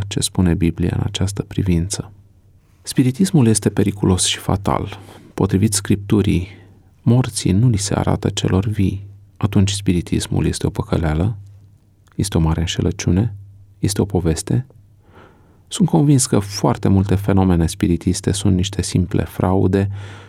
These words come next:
și înșelătorii înfăptuite de oameni puși pe îmbogățire rapidă. Dar spiritismul este mai mult decât atât. Diavolul nu poate învia morții, dar se poate da drept ei. Îngerii lui pot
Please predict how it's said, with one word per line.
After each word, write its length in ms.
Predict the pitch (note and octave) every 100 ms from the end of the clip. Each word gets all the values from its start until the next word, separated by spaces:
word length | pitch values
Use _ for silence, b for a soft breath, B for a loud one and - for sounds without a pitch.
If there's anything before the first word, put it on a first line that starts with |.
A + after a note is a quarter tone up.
| B
și 140 | -
înșelătorii 640 | B2+ C#3+ B2 A2 G#2+ F2+
înfăptuite 600 | E2 E2 - - F2 E2 F2
de 120 | F#2+
oameni 400 | F#2+ F#2 G2+ G2
puși 280 | G2+ F#2+ -
pe 100 | -
îmbogățire 580 | F#2 E2 F2 E2 - -
rapidă. 640 | - D#2+ - E2+ - G2 - - _ _ _
Dar 240 | F#2+ G2
spiritismul 880 | G2+ - - D#3 D#3 B2 B2+ G#2 E2+
este 340 | E2 D#2+ - D#2+
mai 240 | D#2 C#2+
mult 300 | D2+ E2+ G2
decât 260 | G2 - F#2+
atât. 380 | F2+ F#2+ - - b b b b b _
Diavolul 640 | - E2+ C#3+ C3+ D3 A2+ A2
nu 160 | G#2
poate 280 | G2+ E2+ -
învia 280 | F2 F2 F2
morții, 520 | F2 G2+ G2+ - - B B B B B _
dar 200 | G#2+ -
se 160 | -
poate 320 | G2+ B2+ -
da 260 | - G2+ F#2+
drept 540 | G2+ G2 E2 - - -
ei. 520 | C#3+ E2+ D#2+ - - _ _ _ _
Îngerii 440 | - A2 C#3 B2 F2+
lui 300 | E2 E2 E2 B B B B
pot 300 | - G2 G2+